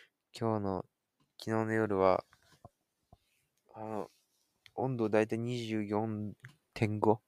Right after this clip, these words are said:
二十五度ぐらいにして、ちょいちょい高めっていう感じでね、やったんですけど。そう。いやー、やっぱ、クーラー大切だね。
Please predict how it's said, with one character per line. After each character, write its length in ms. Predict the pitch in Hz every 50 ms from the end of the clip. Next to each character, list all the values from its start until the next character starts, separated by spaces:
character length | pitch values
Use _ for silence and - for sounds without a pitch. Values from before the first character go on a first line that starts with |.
| _ _
二 100 | 113 113
十 120 | 110 113 107
五 180 | - 110 104
度 120 | 107 107 107
ぐ 120 | 107 104
ら 100 | 101 95
い 80 | 90 90
に 100 | 95 98
し 120 | - -
て、 180 | - - - - _ - - - - - - - - - - _
ち 120 | - - 120
ょ 20 | 117
い 80 | 110
ち 100 | - - 113
ょ 40 |
い 60 | 110 107
高 280 | - 110 - - 101
め 120 | 101 101 101
っ 20 |
て 180 | - - - 104
い 40 |
う 60 | 101 -
感 200 | - 101 98 98
じ 100 | 98 -
で 120 | - 98
ね、 100 | 95 95
や 120 | 95 95
っ 40 | 92 - _
た 100 | - 95
ん 40 | 90
で 40 |
す 60 | - -
け 80 | -
ど。 180 | 90 90 - - - - - - - - - - _ - - - _ _ - _ _ _ _ _ _ _ - _ _ - - - - - - - _ - -
そ 340 | - - - - - -
う。 40 | - - _ _ _ _ _ _ _ _ - - - - - - - - - - - - - - - - _ _
い 100 | - 113
や 340 | 117 117 117 117 113 107 98
ー、 40 | 95 - - - - - - - - - -
や 80 | 110 107
っ 40 | - _ _
ぱ、 160 | - - - - _ _ _ _ _ _ _ _ _ _ _ - - - - - - - - - _ _
ク 300 | - - - 165 170 147
ー 20 |
ラ 140 | 113 98 87
ー 40 | - _ _
大 220 | - - - 127 139
切 220 | - - - 139
だ 80 | 143 139
ね。 280 | 139 139 131 - -